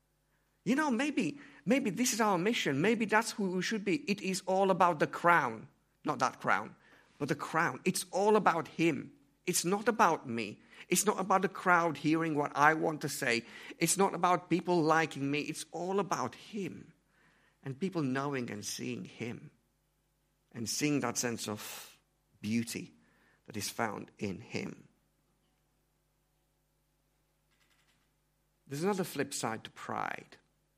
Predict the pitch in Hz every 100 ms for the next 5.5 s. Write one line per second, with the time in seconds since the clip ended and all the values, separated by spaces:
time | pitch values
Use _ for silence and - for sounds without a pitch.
0 | _ _ _ _ _ _ _ _ _ _
1 | _ _ _ - 160 156 - 170 190 208
2 | 202 - _ _ _ _ _ _ _ _
3 | _ 143 - 143 127 123 151 151 147 -
4 | - 131 - 120 107 - - 110 110 98
5 | 95 98 95 - -